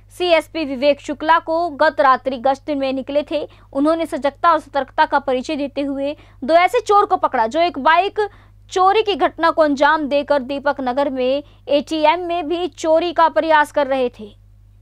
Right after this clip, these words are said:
बता दें कि गश्त के दौरान जब सीएसपी दुर्ग की नजर दो संदिग्ध युवकों पर पड़ी तो गाड़ी को देखकर छुपने का प्रयास कर रहे थे। ऐसे में गाड़ी रोककर उन्हें रोकने का प्रयास किया गया, परंतु उनके द्वारा भागने का प्रयास किया गया।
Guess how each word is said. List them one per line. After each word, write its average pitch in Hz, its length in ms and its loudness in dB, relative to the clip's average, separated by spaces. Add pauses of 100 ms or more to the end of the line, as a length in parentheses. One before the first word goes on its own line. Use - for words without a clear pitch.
(180)
बता 262 300 4
दें 427 300 0 (360)
कि 349 100 0
गश्त 349 260 -4
के 403 120 -6
दौरान 403 400 2
जब 381 320 2
सीएसपी 381 600 0
दुर्ग 330 320 -6
की 359 100 -6
नजर 339 400 2
दो 311 260 2
संदिग्ध 302 420 -6
युवकों 294 300 -2
पर 294 180 0
पड़ी 277 240 -2
तो 294 140 0
गाड़ी 254 320 2
को 269 140 -4
देखकर 254 400 -4
छुपने 277 360 -8
का 294 160 0
प्रयास 262 360 -2
कर 254 160 -8
रहे 240 200 -6
थे। 285 180 -8
ऐसे 277 260 -4
में 349 180 -8
गाड़ी 302 300 2
रोककर 285 360 0
उन्हें 269 280 -4
रोकने 302 360 -4
का 359 140 2
प्रयास 320 360 0
किया 185 180 -12
गया, - 220 -20 (400)
परंतु 320 220 2
उनके 359 240 -4
द्वारा 320 340 4
भागने 269 380 2
का 285 140 0
प्रयास 214 360 -4
किया 190 220 -10
गया। 117 200 -20